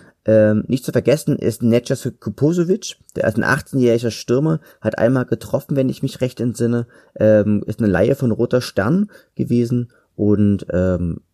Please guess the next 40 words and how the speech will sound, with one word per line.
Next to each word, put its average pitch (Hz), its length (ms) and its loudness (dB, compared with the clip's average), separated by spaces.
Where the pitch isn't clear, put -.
ja, 85 340 -6
ist - 220 -8
dann 92 140 0
aber 82 240 -2
auch - 160 -14
wieder, 82 340 -2
ja, 90 140 0
wenn 92 100 0
du 92 260 0
aus 87 140 -4
der, 92 240 2
in - 80 -8
der - 140 -2
Auer 98 140 4
Versenkung 87 480 -4
dann 82 200 -2
halt 82 100 -4
auch - 140 -6
verschwunden. 80 680 -8
Nicht 120 160 0
zu 135 80 -2
vergessen 131 460 2
sind 131 180 0
natürlich 110 340 -2
die - 120 -8
Neuzugänge, 120 800 0
ähm, 98 340 0
aus 92 220 -2
der, 87 340 0
ähm, 78 480 -4
alten 127 340 0
Jugend, 131 240 0
nämlich 98 220 0
der - 100 -6
Niklas 92 360 -4
Jeck 120 200 2
und 95 160 -2
der 90 60 0
Paul 80 340 0
Horschig, 170 400 -2